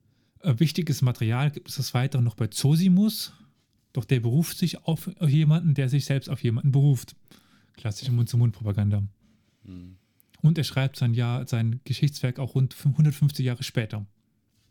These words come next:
Speaker 1: Des Weiteren findet sich noch viel in den Schriften von Julian selber.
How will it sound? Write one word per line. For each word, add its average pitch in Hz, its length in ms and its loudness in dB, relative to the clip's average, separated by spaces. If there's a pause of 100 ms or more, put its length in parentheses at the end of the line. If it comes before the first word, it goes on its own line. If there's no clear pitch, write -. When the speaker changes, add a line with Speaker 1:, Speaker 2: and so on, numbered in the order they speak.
(1080)
Speaker 1:
Des 131 160 -2
Weiteren 156 400 2
findet 143 300 2
sich 127 180 -2
noch 120 380 -2
viel 160 300 2
in 139 140 0
den 117 320 0
Schriften 147 400 0
von 123 180 -2
Julian 113 500 0
selber. 123 460 0